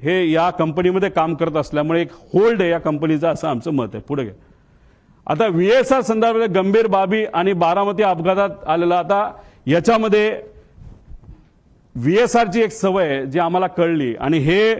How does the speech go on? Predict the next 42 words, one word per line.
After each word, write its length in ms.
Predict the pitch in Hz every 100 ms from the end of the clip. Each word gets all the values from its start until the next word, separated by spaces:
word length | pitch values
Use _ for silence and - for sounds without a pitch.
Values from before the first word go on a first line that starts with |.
| - - -
जोपर्यंत 480 | 123 208 233 247 240
सीसीटीव्ही 640 | 233 220 220 269 285 285
आपण 240 | 254 247 214
बघणार 380 | 190 202 190
नाही, 200 | 160 135 123
तोपर्यंत 300 | 180 185 214
आपल्याला 220 | 185 190
कळणार 480 | 185 170 165 165 160
नाही. 260 | 135 143 190 - - _ -
तर 60 |
हे 360 | 175 113 214 254
लोक 200 | 226 226
काय 340 | 226 202 196
करायचे, 640 | 175 175 165 139 139 131 143
नाही 140 | 151
तर 60 | 180
करतात, 640 | - 180 175 - 160 127 135 - - _ -
तर 60 | 185
हे 340 | 165 202 233
कॅन 500 | 233 - 202 220 233
असतात 360 | 196 - 156 120 - -
विमानाचे. 760 | 151 135 170 180 170 - 123 110
जसं 280 | 123 143 180
दादा 440 | 156 151 180 190 - - - -
ज्या 120 | 139
विमानामध्ये 560 | 175 165 170 185 190 185
बसलेले, 400 | 170 160 180 196
मागे 320 | 175 151 175
मी 120 | 185
म्हणलो 300 | 180 165 170
होतो 120 | 175 180
बॅग 200 | 160 170 -
ठेवायची 300 | 175 175 165
जागा 320 | 160 151 175
आहे, 100 | 180
आणि 40 |
दादा 420 | 170 147 151 160 175
खूप 100 | 185
जास्त 340 | 156 165 151 185
लांब 220 | 170 175
जाणार 260 | 160 165 175
नव्हते, 380 | 165 151 175